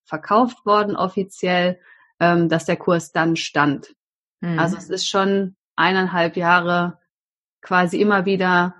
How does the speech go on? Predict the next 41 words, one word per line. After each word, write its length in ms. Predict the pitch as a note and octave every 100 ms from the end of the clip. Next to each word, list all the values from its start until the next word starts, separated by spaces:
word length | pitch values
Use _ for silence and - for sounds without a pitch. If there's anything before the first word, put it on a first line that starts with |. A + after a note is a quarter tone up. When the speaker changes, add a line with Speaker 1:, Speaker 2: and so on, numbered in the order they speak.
| _
Speaker 1:
Leute, 540 | E3 F3+ F#3 F#3 E3 -
die 100 | F#3+
dazugekommen 680 | F3+ E3 - C#4 A#3 G#3+ G3+
sind, 220 | F#3+ F#3+
das 140 | E3+ -
probiert 480 | - F#3 G#3+ G#3 -
haben, 340 | F3 E3+ E3+
äh, 180 | E3 E3
bearbeitet 600 | E3 F#3 G3 F3 - -
haben, 220 | F3 E3+
mir 120 | E3+ E3+
Feedback 400 | A#3 A#3 G3 F#3+
gegeben 420 | F#3 F#3 F3 F3+
haben 200 | E3+ E3
und 80 | E3+
ich 80 |
es 60 | -
dann 140 | D#3+
immer 240 | D#3+ F#3 E3+
wieder 300 | E3+ E3 E3 _ _ _ -
umgestaltet 720 | B3 B3 A3+ G#3+ G3+ G3 G3+
habe. 220 | F#3+ F#3 _ _ _ _ _ _
Und 420 | F3+ F3 F3+ -
jetzt 200 | G3 G3
mache 160 | G#3 F#3+
ich 80 | F#3
es 80 |
quasi 320 | - F#3 F3+ F3+
ja 100 | D#3+
genauso. 500 | E3+ G3 A#3+ A#3+ A3+
Der 120 | F3+
Kurs 240 | - G3
ist 140 | - -
ja 100 | E3
draußen 640 | F3 G#3+ B3+ B3+ C4+ B3 _ _ _ _ _ _ -
und, 420 | - F#3+ F#3 F#3 F#3+
äh, 220 | F3+ F3
dann 220 | F#3 F#3+
habe 140 | F#3+
ich 100 | F#3+
ja 280 | G3 F3+ F3+